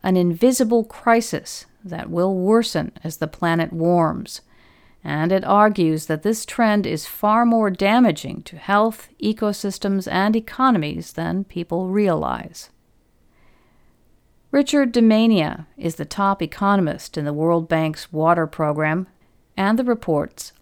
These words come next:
lead author. He and his team based their work on original research and a battery of existing studies and mined health,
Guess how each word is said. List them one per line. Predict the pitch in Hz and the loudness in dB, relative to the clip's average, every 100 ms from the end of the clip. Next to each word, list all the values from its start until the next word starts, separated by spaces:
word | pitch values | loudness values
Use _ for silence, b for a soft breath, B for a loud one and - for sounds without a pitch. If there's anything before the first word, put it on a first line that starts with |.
| - | -2
lead | 165 165 | 0 4
author. | 165 160 - 151 - - _ _ b b b b | 4 2 -2 -6 -8 -18 _ _ b b b b
He | - 220 214 | 0 2 2
and | 202 | 2
his | 151 - | -2 -6
team | - 214 185 165 | -4 0 0 0
based | 156 160 185 - | 0 0 0 -2
their | - 151 | -2 -2
work | 151 160 170 | 0 0 0
on | - 165 | 0 0
original | 165 160 202 208 185 | 0 2 0 0 0
research | 160 151 - 233 208 175 - - - | 0 -4 -4 0 0 0 -4 -14 -8
and | 180 190 226 226 | -4 -2 0 0
a | |
battery | 175 185 208 240 233 196 175 | -2 -2 0 0 0 0 0
of | 165 | 0
existing | 165 165 233 269 190 143 | -4 0 0 0 -4 -6
studies | - 151 135 - - - B B B B | -4 -6 -6 -8 -14 -18 B B B B
and | - 170 | -10 -6
mined | 165 170 170 170 | -2 0 0 -2
health, | 165 - 208 226 - | -4 -2 0 0 -6